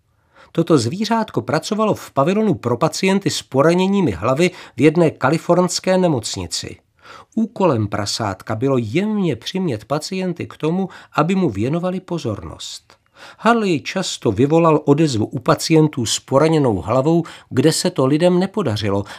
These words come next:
ale zdravotníky také zaujalo nadšení, s nímž se vepřík ubíral do práce. Každé ráno přímo chvátal do zaměstnání, pozdravil personál a hned spěchal do pavilonu.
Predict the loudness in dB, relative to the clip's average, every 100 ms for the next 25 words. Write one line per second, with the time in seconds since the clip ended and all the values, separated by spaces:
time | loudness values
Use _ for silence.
0 | -4 -2 0 -2 -2 -2 0 -2 -4 -2
1 | -2 -4 -4 -4 -2 -4 -4 -4 -4 -4
2 | -4 -4 -6 -8 -4 -4 -4 -4 -8 -18
3 | -12 -4 0 0 0 -4 -6 -6 -8 -8
4 | -6 -6 -8 -8 -6 -2 0 0 0 -2
5 | -4 -4 -6 -8 -8 -8 -8 _ _ _
6 | _ -20 -6 0 0 2 2 2 2 0
7 | -2 -2 0 -2 -4 2 2 2 -2 -2
8 | -2 0 0 0 -2 -6 -4 -4 -4 -6
9 | -8 -12 -14 -4 -2 -2 -4 -6 -8 -6
10 | -6 -4 -2 0 0 0 -2 -6 _ -2
11 | -2 0 -2 -2 -4 -4 -2 0 -2 -2
12 | -2 -4 -6 -8 -10 -12